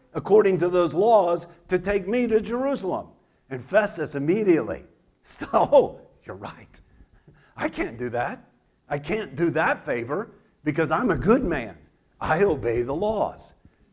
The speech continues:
And so Festus backs down from that request.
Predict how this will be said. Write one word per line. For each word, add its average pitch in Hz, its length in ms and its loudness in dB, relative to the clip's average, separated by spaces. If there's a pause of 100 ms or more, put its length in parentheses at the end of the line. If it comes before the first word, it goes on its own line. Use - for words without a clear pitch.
(120)
And 131 100 -10
so 151 140 0
Festus 147 420 -4
backs 135 440 -4
down 151 560 -6 (240)
from 131 240 -4
that 131 380 -4
request. 131 680 -2